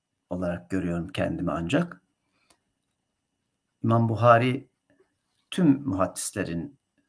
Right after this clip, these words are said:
doğal olarak üstadıdır. Bu büyük üstadın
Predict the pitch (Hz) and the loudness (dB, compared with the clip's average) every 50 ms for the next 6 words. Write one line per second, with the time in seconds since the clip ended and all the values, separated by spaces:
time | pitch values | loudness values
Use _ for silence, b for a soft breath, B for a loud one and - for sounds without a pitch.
0 | _ _ - - 101 101 101 90 87 82 82 85 85 82 - - - - - - | _ _ -6 0 2 2 2 0 -2 -4 -4 -6 -6 -6 -12 -14 -14 -12 -4 -2
1 | 98 87 85 - 104 98 156 175 170 - - _ _ _ _ _ _ _ _ _ | -2 -2 0 -2 -4 -4 -4 -4 -6 -8 -16 _ _ _ _ _ _ _ _ _
2 | _ _ _ _ _ _ _ _ _ _ _ _ _ _ b b b b b b | _ _ _ _ _ _ _ _ _ _ _ _ _ _ b b b b b b
3 | b _ _ _ _ _ _ _ _ _ _ _ _ _ _ - - 185 160 139 | b _ _ _ _ _ _ _ _ _ _ _ _ _ _ 2 2 2 4 4
4 | 170 208 202 - - - 139 - - 139 120 110 - 131 165 196 277 - - | 2 2 2 0 -2 -2 -2 0 4 6 6 6 6 4 4 4 2 0 -6